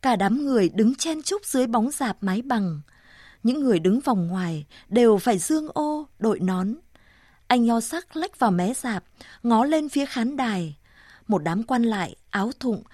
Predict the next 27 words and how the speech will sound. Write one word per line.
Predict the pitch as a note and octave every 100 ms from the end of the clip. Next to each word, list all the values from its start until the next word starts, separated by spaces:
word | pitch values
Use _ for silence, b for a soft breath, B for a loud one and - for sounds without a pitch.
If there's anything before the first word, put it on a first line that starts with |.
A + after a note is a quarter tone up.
| b
khăn | - D#4+ D4+
chít, | - F#4 - - b b
ngồi | - B3+ G#3+
khép | F3+ - F4+
nép | F#4 G4 G#4+ - -
ở | - G3+
mấy | D#3+ F3+
dãy | G#3+ - C#4+
ghế | B3
đầu. | - A3 F#3 D3+ - b b b b b _
Một | C4+ -
tên | A#3 A3
Tây | A#3 A3 G#3+ -
cao | C4
lớn, | B3 A#3 G#3+ C#4+ F#4 B -
mặc | B3 A3
đồ | B3
nhà | A3 A#3
binh, | G3+ C4+ D#4+ D#4+ b b
hai | - B3
cầu | A#3 A3+ F3+
vai | A#3+ B3 B3+
gắn | A#3 A3
sắc | C4 G4 D#4+
hàm | C4+ G3+ D3+
sĩ | - B3+ -
quan, | C#4+ C4+ C4+